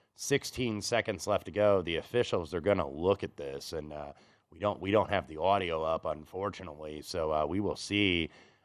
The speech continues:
I think, and, and look, I've got Reno to close out that money line parlay. I think that that was a flop. Could be a technical that,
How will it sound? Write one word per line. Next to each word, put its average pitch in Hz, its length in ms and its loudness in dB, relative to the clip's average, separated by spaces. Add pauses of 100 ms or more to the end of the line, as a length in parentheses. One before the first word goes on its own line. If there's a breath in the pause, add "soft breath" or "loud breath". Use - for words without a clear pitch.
(220 soft breath)
I 139 500 6
think, 147 240 -4
and, 135 180 -2
and 127 220 -2
look, 131 240 4
I've 123 180 4
got 120 220 2
Reno 123 400 2
to 107 80 4
close 113 320 0
out 113 220 2
that 107 160 2
money 110 260 -2
line 104 300 0
parlay. 101 680 4 (600 soft breath)
I 127 420 6
think 139 240 -4
that 143 160 -4
that 135 180 0
was 113 140 -4
a 107 80 -2
flop. 123 560 6 (1300)
Could 165 200 4
be 131 160 -4
a 82 60 -6
technical 90 760 -4
that, 73 140 -14